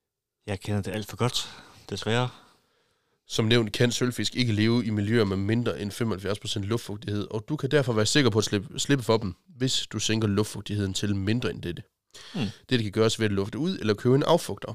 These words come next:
Speaker 2: men det kan også gøres meget nemmere og billigere ved hjælp af ukogte ris. Ukogte ris suger nemlig fugt, og du kan derfor sænke luftfugtigheden i dit hjem ved at stille små skåle med ukogte ris rundt omkring i hjemmet, hvor du bøvler med sølvfisk.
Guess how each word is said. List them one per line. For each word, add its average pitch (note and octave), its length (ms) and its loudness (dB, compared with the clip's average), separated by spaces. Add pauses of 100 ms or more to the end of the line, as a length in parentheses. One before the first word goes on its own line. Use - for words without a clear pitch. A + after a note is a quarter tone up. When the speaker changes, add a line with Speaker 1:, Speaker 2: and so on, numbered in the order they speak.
Speaker 2:
men G2+ 180 -2
det A2 100 -2
kan A2 140 -4
også A#2+ 240 0
gøres G2 260 -4
meget G2 200 -2
nemmere G2+ 260 2
og - 160 -8
billigere B2 360 2
ved G2+ 80 0
hjælp G2 240 0
af G#2 120 -4 (100)
ukogte G#2 480 -2
ris. - 380 -2 (500)
Ukogte D3+ 360 2
ris C#3 160 4
suger B2 220 4
nemlig B2 240 2
fugt, - 460 -2
og A2+ 80 -4
du A2+ 100 0
kan A2+ 100 2
derfor A2+ 440 4 (200)
sænke A#2+ 400 0
luftfugtigheden G2+ 800 -2 (280)
i A#2 40 -6
dit G2 120 -4
hjem C3 340 0
ved A2+ 220 -4
at F2+ 80 -6
stille F#2+ 220 -6
små B2+ 200 -4
skåle A#2+ 280 -2
med A2 80 0
ukogte A2+ 380 -4
ris A#2 260 -4
rundt G#2 120 -4
omkring - 300 -10
i - 20 -4
hjemmet, B2+ 300 -2 (180)
hvor G#2+ 100 -4
du G#2 160 -4
bøvler G2+ 260 2
med F#2+ 260 -2 (100)
sølvfisk. - 540 -8